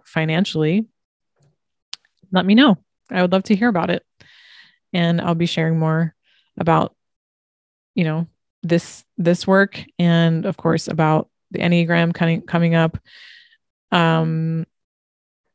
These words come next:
and I'm just excited about to, to learn more about the Enneagram in general. I, I mean, I, I don't know everything about it, um, because I've been on this human design journey and, and the j-, journey with the Gene Keys.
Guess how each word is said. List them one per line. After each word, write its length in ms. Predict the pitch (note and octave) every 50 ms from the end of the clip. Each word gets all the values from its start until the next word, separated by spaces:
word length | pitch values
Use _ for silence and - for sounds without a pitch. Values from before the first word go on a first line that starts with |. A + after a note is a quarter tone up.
| _ - _ _ -
and 160 | G#3 G3 G#3
I'm 100 | A#3 C4+
just 220 | - F#4+ - -
excited 340 | A#3+ - - G#3 G3 F#3+ F3+
about 220 | F3 - F3+ F3
to, 180 | - - - - F3+
to 120 | - G#3+ F#3+
learn 200 | F3+ F3+ F#3+ G3
more 140 | F3+ E3+
about 160 | F3 F3 E3+ E3
the 80 | E3
Enneagram 440 | E3 F3 F#3 F#3+ F3 F3 E3 E3 D#3+
in 80 | E3 E3+
general. 380 | E3+ F3+ G#3 G#3+ E3+ D#3+ D#3+
I, 280 | D#3+ - - F3 - - -
I 80 | F3+
mean, 240 | F3 F3 E3+ E3+ E3
I, 280 | E3 F3 E3 E3 E3 - _ _ _
I 80 | E3+ E3+
don't 180 | F3+ F#3+ F#3
know 120 | F3 E3+ E3
everything 360 | E3 D#3+ E3+ E3 D#3+ E3 D#3+
about 300 | D#3+ D3+ D#3+ D#3 E3 D#3+
it, 240 | D#3+ D#3+ D#3+ - - _ _ _ _ _ _ _ _ _ _ _ _ _ _ _ _
um, 760 | E3 E3 D#3+ D#3+ D#3+ D#3+ D#3+ D#3+ D#3+ D#3+ D#3+ F3 F3+ F3+ - _ _ _ _ _ _ _ _ _ _ _ _ _ _ _ _ _ _ _ _ _ F#3+
because 320 | F3 E3 - F3 D#3+ -
I've 160 | E3+ E3+ D#3+
been 380 | - E3 D#3+ D#3+ D#3+ D#3 D#3+ - _
on 180 | E3+ E3 D#3+ D#3+
this 120 | D#3 -
human 220 | - E3 D#3+ D#3+
design 300 | D#3+ D3+ D3+ D#3+ D#3+ E3
journey 440 | D#3+ D#3+ D#3 D#3 D#3 D#3 D#3 D#3+ D#3+
and, 280 | E3 D#3+ D#3 D#3+ E3 -
and 280 | - D#3+ D#3+ D#3+ D#3+ D#3+
the 60 | D#3+
j-, 120 | D#3+ - - - -
journey 220 | E3 E3 D#3+ D#3
with 120 | D#3 D#3+ -
the 80 | E3
Gene 280 | D#3 - D#3+ D#3+ E3 D#3+
Keys. 500 | - - D#3 D3+ D3+ E3 - - -